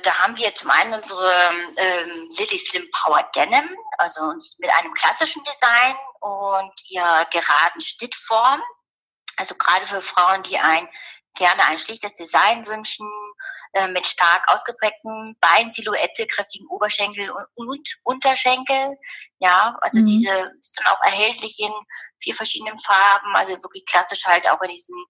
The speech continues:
Speaker 1: ähm, Denim-Tönen, Blau, Marine, Anthrazit, ähm, aber auch Weiß. Diese Hose verfügt auch über diesen komfortablen Leibbund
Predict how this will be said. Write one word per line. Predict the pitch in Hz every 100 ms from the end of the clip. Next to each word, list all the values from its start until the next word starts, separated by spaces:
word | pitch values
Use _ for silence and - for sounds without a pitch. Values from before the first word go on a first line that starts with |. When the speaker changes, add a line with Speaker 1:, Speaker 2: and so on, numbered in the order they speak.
| - - - -
Speaker 1:
ähm, | 185 180 175 175 175 165 _ -
Denim-Tönen, | 180 185 185 175 - 185 180 175 175
Blau, | 180 170 175 180
Marine, | 170 185 180 175 170
Anthrazit, | - - - 202 - - - _ _ - - - -
ähm, | 185 180 175
aber | 165 160
auch | -
Weiß. | 196 240 233 233 - _ - - - - - _ _ _
Diese | 226 233 240 226 208
Hose | 247 269
verfügt | 240 202 - 233 -
auch | - 208 240
über | 226
diesen | 208 202 208
komfortablen | 196 196 196 202 190 185 170
Leibbund | 175 285 - - 294 285 311